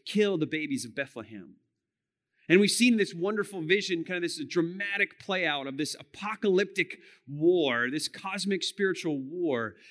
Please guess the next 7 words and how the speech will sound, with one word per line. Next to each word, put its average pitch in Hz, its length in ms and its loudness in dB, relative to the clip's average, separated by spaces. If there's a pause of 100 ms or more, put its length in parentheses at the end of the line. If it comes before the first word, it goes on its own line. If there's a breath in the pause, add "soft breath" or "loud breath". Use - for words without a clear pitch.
(100)
And 160 140 4
the 147 40 8
dragon 196 500 0
has 131 200 -8
lost, 120 720 -6
the 139 80 -6
serpent 208 460 0